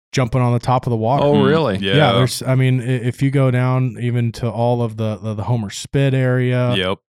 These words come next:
Speaker 1: um, Seward, uh, I mean, I think you can even see 'em in Whittier. Um, salmon are just jumping out there in
Speaker 2: Mm,
Speaker 1: the, in the
Speaker 2: yeah.
Speaker 1: water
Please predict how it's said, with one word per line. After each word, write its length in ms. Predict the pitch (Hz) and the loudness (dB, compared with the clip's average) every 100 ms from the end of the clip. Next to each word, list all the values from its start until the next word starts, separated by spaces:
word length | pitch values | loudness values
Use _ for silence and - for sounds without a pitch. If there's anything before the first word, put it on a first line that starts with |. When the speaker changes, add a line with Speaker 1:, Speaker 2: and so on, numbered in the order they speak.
| - | -8
Speaker 1:
um, 320 | 110 110 107 104 | -4 -2 -4 -6
Seward, 760 | - 139 135 127 123 120 120 | -4 0 2 2 0 -2 -4
uh, 500 | 101 110 104 101 101 - - | -4 -4 -4 -4 -6 -12 -16
I 180 | 107 107 | -8 -4
mean, 200 | 113 110 | -2 -2
I 80 | 107 | -4
think 220 | 135 117 | -4 -4
you 80 | 110 | -4
can 100 | 110 | -2
even 160 | 107 | -4
see 140 | - 113 | -4 -2
'em 60 | |
in 100 | 104 | 0
Whittier. 420 | 101 127 127 123 117 _ _ _ _ _ _ _ - - | 0 2 2 2 -2 _ _ _ _ _ _ _ -14 -4
Um, 480 | 120 107 101 98 101 _ - | -2 -2 -2 -4 -4 _ -8
salmon 360 | - 147 170 | -2 0 2
are 80 | 135 | 2
just 240 | 123 113 - | 0 -4 -4
jumping 460 | 131 139 120 107 - _ _ | -2 -2 -2 -6 -10 _ _
out 240 | 117 117 - | -4 -4 -4
there 280 | 110 110 - _ | -4 -4 -8 _
in 160 | 117 113 | -2 2
Speaker 2:
Mm, 20 | 113 107 - | 2 0 -2
Speaker 1:
the, 80 | |
in 80 | 117 | -2
the 80 | 110 | 0
Speaker 2:
yeah. 80 | 101 | 2
Speaker 1:
water 340 | 120 113 110 | 2 0 -2